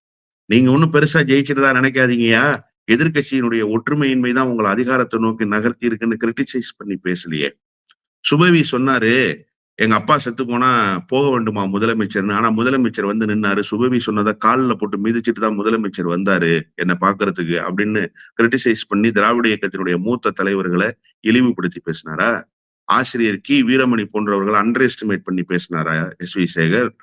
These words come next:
இல்ல இந்த முதலமைச்சருக்கு எந்த விதமான ஆளுமை பண்பும் இல்லை என்கிற துணியில் பேசினாரா எஸ் வி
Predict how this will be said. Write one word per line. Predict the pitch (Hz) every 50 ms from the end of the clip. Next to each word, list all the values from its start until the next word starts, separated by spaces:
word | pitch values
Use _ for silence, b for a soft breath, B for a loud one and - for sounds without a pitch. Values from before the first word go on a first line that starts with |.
| _ _ _ _ _ _ _ _ _ -
இல்ல | 127 139 143
இந்த | 135 127 120 113 107
முதலமைச்சருக்கு | 107 110 123 139 151 156 151 151 127 - - 120 120 117 135 135 127
எந்த | 117 117 127 139 143 143
விதமான | 139 135 127 120 117 117 117 123 135 139
ஆளுமை | 117 110 113 123 135 139 127 131 123
பண்பும் | 120 - 120 120 120 127 120 120
இல்லை | 117 123 135 143 139
என்கிற | 127 120 117 110 107 107
துணியில் | 95 101 107 113 113 113 104 - -
பேசினாரா | 104 104 101 - 98 85 85 80 82 98 117 123 113 90 78 - _ _
எஸ் | - 98 98 - 113
வி | 104